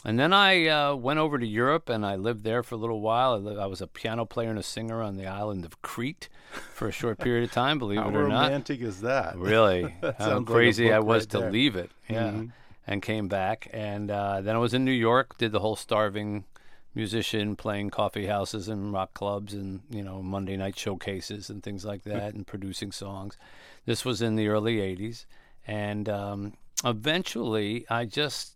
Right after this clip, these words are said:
Speaker 1: kinda realized that, uh, I loved music. I was passionate about music. I still am.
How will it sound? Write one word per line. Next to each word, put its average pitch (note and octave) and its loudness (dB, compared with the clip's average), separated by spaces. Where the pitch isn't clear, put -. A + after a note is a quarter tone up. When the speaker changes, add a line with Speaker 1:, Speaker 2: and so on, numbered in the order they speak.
Speaker 1:
kinda C3 -2
realized G#2+ -2
that, G2+ -4
uh, G#2+ -6
I A2+ 0
loved A#2 4
music. G#2+ -4
I G2+ -8
was A2+ -8
passionate A2+ -2
about G#2+ -4
music. G#2+ -8
I G#2 -6
still G#2+ -6
am. G2+ -8